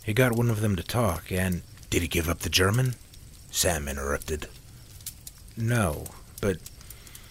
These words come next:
he gave up a shipment of shine that's going to cross through town in a few days.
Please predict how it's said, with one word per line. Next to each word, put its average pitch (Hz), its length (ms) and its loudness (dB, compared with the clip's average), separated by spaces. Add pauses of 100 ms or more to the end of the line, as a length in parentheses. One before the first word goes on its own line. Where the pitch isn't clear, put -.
(160)
he 101 140 0
gave 131 280 8
up 143 200 4
a 98 40 2
shipment 113 400 4
of 90 100 0
shine 127 500 6
that's - 340 -6 (480)
going 127 260 8
to 107 60 6
cross 127 380 4
through 110 200 2
town 120 440 4
in 78 100 -6
a - 40 -10
few 107 260 0
days. 107 520 2